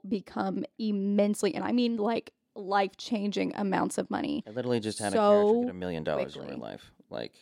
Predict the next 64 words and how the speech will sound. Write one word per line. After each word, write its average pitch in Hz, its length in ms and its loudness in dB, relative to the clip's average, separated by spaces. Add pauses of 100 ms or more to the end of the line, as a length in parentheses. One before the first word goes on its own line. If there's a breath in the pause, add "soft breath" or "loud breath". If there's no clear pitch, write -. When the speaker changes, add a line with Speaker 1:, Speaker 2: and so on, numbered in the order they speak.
(100)
Speaker 2:
or 95 80 -4
Speaker 1:
Yeah, 90 100 0
Speaker 2:
not - 80 -2
in - 60 -2
real 87 80 -4
Speaker 1:
we, 233 140 -2
Speaker 2:
life, - 160 -4
Speaker 1:
it, - 40 -4
Speaker 2:
sorry, - 140 -4
Speaker 1:
it 220 40 2
was 214 140 4
Speaker 2:
in 226 60 0
Speaker 1:
a - 20 -4
thing 202 200 -4
of 190 100 -6
we 214 80 -2
Speaker 2:
campaign. 196 80 -2
Speaker 1:
were 190 60 -6
rolling 190 360 4
how 208 120 2
much, 196 340 -2
like, 185 180 0
money 185 440 0 (180)
Speaker 2:
Yeah. 202 160 -8
Speaker 1:
that 214 80 -4
he 214 100 -4
was 202 120 0
gonna 208 120 -2
have. 202 220 2
We 208 100 2
rolled 196 240 4
a 196 40 -4
D 196 180 -4
one 226 160 0
hundred. 240 500 6 (640 soft breath)
Speaker 2:
Madison 131 380 0
Speaker 1:
He 98 60 -10
Speaker 2:
goes, 92 260 0
"He 131 120 -4
rolled 151 260 10
a 117 100 10
hundred. 113 360 4
That's 98 220 0
basically 107 580 0
like 87 220 -4
a 87 40 -2
nat 101 280 -2
twenty." 110 320 0
And 76 100 -6
I 80 80 -6
was 76 180 -8
like, 80 160 -8
"Well, 131 300 -2 (300)
she's - 180 -14
not 135 260 2
wrong." 110 640 2
Like, 95 340 -6 (360 loud breath)
Speaker 1:
And 220 220 0
we 214 100 2
were 202 140 2
just 208 180 -4
gonna 202 140 -2
add 196 240 0
a, 190 260 4